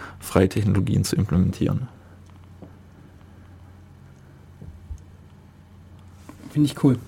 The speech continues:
Speaker 1: Ja.
Speaker 2: Ähm, gibt's da irgendwie, grad von dem Media Goblin, gibt's da große Instanzen, wo auch mehr Leute dann unterwegs sind,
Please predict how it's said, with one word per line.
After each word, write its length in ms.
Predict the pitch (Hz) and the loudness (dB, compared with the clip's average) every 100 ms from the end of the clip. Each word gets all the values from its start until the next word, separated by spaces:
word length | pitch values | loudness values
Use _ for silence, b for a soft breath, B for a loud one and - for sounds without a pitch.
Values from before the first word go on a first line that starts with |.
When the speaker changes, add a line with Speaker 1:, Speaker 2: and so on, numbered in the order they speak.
| - - | -12 -6
Speaker 1:
Ja. 140 | - - - B B B B B B B - - 214 | -4 -4 -6 B B B B B B B -16 -12 -4
Speaker 2:
Ähm, 380 | 127 117 117 117 - B B B B - | 0 2 0 -2 -8 B B B B -4
gibt's 180 | 139 - | -2 2
da 120 | 170 | 4
irgendwie, 420 | 147 131 127 127 - - - - - - | 6 8 6 6 0 -16 -20 -20 -16 -4
grad 180 | - 131 | -2 4
von 140 | 151 | 6
dem 100 | 127 | 8
Media 260 | 135 165 120 | 8 6 4
Goblin, 360 | 113 113 117 | 4 2 2
gibt's 180 | 113 131 | 2 2
da 80 | 127 | 0
große 520 | 117 120 131 170 - | 2 2 4 4 2
Instanzen, 640 | 185 165 165 170 170 - 160 | 2 2 2 2 2 4 2
wo 60 | |
auch 120 | - 127 | 2 2
mehr 180 | 143 | 4
Leute 300 | 147 151 156 | 4 2 0
dann 260 | 156 160 165 | 0 2 2
unterwegs 480 | 156 151 160 165 - | 2 0 0 -2 2
sind, 240 | 185 185 | 2 0